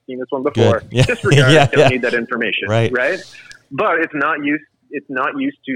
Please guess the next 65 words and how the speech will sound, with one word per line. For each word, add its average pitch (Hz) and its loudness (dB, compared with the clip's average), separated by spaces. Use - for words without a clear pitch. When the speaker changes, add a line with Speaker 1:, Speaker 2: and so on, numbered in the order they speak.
Speaker 1:
someone 131 -8
rubbing 107 -4
your 127 -4
shoulders. - -6
So - -8
when 147 0
Speaker 2:
Gotcha. 135 -2
Speaker 1:
someone 165 0
rubs 147 0
your 139 -2
shoulders, 170 -2
you're 131 0
like, 120 -2
"Oh, 123 -2
yeah, 95 -8
that's 90 -10
nice," - -14
Speaker 2:
Right. 87 -4
Speaker 1:
right? 131 -4
Or 135 0
when 139 -2
someone 147 -2
does 131 -4
you 135 -2
any 139 -4
kind - -8
of 95 -12
pain. 95 -6
So 131 0
when 151 0
you 160 2
take 196 -2
any 185 0
kind 139 -2
of 123 -6
area 156 0
that's 147 -2
got 127 -4
an 107 -8
issue 160 -2
or 139 2
any 120 -6
kind 117 -8
of 107 -12
pain 165 -2
coming 120 -4
from 110 -4
it, 113 -4
and 139 0
you 131 -2
put 180 0
a 156 -2
novel 131 -2
input 156 -2
into 123 -4
the 120 2
area, 117 0
no 139 -2
matter 151 0
Speaker 2:
Mm. 160 0
Speaker 1:
what 147 0
that 131 -2
novel 123 -4
input 123 -6
is 156 0